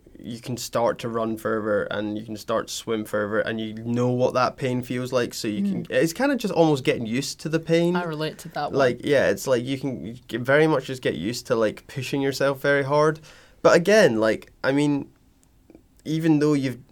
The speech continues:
Speaker 1: even though, like, you can do, like, an event or something, like, there's times where I've went out, like, running with friends and stuff, um, and,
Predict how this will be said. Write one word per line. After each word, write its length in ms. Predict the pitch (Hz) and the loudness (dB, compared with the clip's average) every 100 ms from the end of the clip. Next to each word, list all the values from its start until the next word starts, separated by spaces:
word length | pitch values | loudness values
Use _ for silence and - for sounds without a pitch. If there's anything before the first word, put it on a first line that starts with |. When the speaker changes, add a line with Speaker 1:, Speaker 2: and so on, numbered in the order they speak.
| - | -8
Speaker 1:
even 320 | 143 143 131 | -4 -2 0
though, 160 | 123 | 0
like, 240 | 117 104 - | 2 0 -2
you 260 | 85 98 | -10 -10
can 200 | 113 135 | -8 -6
do, 240 | 120 127 139 | -4 -2 2
like, 200 | 131 123 | 2 2
an 80 | 120 | -2
event 380 | 110 120 127 - | 0 4 4 4
or 120 | 117 | 0
something, 340 | 117 107 110 | -2 -2 -2
like, 140 | 110 101 | 0 0
there's 160 | 120 | -2
times 300 | 120 131 127 | 0 0 2
where 180 | 127 117 | 2 2
I've 100 | 113 | -2
went 280 | - 120 120 | -2 0 2
out, 200 | 107 58 | 0 0
like, 160 | 90 107 | -4 -4
running 360 | 117 123 120 | -2 0 0
with 120 | 113 - | -2 0
friends 420 | 123 127 127 120 | 4 6 4 -2
and 140 | 98 | -8
stuff, 420 | - 80 98 - - - - _ _ _ _ _ - - _ _ _ - | -6 -2 -2 -4 -18 -20 -20 _ _ _ _ _ -20 -20 _ _ _ 0
um, 420 | 127 123 120 120 | 2 2 0 -2
and, 800 | 120 123 120 120 120 117 - - | 0 0 0 -2 -4 -6 -10 -18